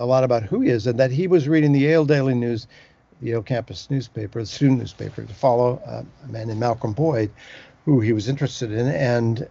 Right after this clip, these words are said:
uh, and saw d-, the, when Gary happened to run these B D strips, there they were, and he read those, and now John and he at that moment were still running their, their Catholic syndicate and preparing to go public with the bigger syndicate, but they both still had their day jobs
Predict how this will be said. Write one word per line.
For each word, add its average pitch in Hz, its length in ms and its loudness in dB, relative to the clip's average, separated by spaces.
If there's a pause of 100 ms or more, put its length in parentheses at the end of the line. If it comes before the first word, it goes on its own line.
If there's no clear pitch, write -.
uh, 107 340 -4 (720)
and 135 160 4
saw 170 280 8
d-, 139 340 -10
the, 143 180 -4 (100)
when 139 200 -4
Gary 143 260 2
happened 143 380 -2
to 127 80 0
run 127 160 2
these 110 160 -2
B 131 100 -8
D 151 160 -4
strips, 120 240 -8
there 135 180 0
they 120 140 -2
were, 147 320 0
and 117 140 -4
he 135 80 2
read 208 200 2
those, 127 280 0 (440)
and 139 140 2
now 151 160 8
John 160 340 4
and 151 80 2
he 131 120 2
at 127 100 0
that 135 180 -2
moment 139 540 2
were 113 160 -12
still 131 460 -2 (380)
running 123 280 -4
their, 120 220 -6 (100)
their 104 240 -10
Catholic 131 400 -6
syndicate 123 420 -2
and 104 220 -6 (140)
preparing 135 720 0
to 120 60 -8
go 123 140 -2
public 131 440 -4
with 113 220 -12
the 101 80 -12
bigger 123 260 -4
syndicate, 151 400 -4
but 120 80 -10
they 131 100 0
both 147 220 2
still 147 240 0
had 131 160 2
their 113 80 -4
day 117 180 -4
jobs 160 340 -6